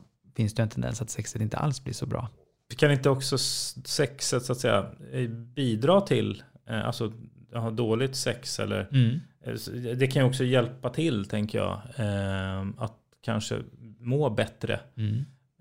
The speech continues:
Speaker 2: Eh, alltså åt det hållet.
Speaker 1: Ja, att sex kan hjälpa till mot en depression,
Speaker 2: Ja,
Speaker 1: typ.
Speaker 2: men
Speaker 1: Ja.
Speaker 2: det var en, en del
Speaker 1: Ja,
Speaker 2: i,
Speaker 1: det kan det absolut
Speaker 2: eh,
Speaker 1: vara. För sex för många ger ju också den här liksom relationella bekräftelsen, eller att man får vara i sin kropp på ett njutningsfullt sätt. Och det kan ju,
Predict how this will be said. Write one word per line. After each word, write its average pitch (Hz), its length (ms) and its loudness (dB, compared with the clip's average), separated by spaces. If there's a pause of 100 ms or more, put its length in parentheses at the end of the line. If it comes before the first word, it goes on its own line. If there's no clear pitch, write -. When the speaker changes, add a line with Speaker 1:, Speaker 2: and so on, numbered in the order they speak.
Speaker 2:
Eh, 107 180 -8
alltså 120 280 2
åt 113 80 2
det 147 120 4
hållet. 98 420 -4
Speaker 1:
Ja, 117 280 4
att 131 140 4
sex - 220 -2
kan 117 140 4
hjälpa 110 220 4
till 117 240 4
mot 110 220 2
en 107 80 2
depression, 107 420 0
Speaker 2:
Ja, 160 140 6
Speaker 1:
typ. 190 160 8
Speaker 2:
men - 100 10
Speaker 1:
Ja. 151 240 10
Speaker 2:
det 151 180 -2
var 160 220 8
en, 151 240 4
en 151 300 2
del 113 260 4
Speaker 1:
Ja, 123 340 8
Speaker 2:
i, 101 80 0
Speaker 1:
det 135 100 6
kan 147 180 2
det 135 60 4
absolut 131 300 2
Speaker 2:
eh, 131 60 -6
Speaker 1:
vara. 110 100 4
För - 100 -2
sex - 380 0
för 151 80 2
många 123 300 4
ger 120 260 4
ju 113 100 4
också 107 240 0
den 107 80 2
här 101 100 2
liksom 110 380 -2 (880)
relationella 117 640 6
bekräftelsen, 131 1120 4
eller 110 220 8
att 110 100 4
man 113 140 4
får 117 140 0
vara 107 520 6
i 107 60 4
sin 107 180 0
kropp - 340 -2
på - 80 2
ett 104 100 2
njutningsfullt 107 640 0
sätt. - 560 2
Och 117 100 0
det 110 140 6
kan 135 160 2
ju, 127 320 2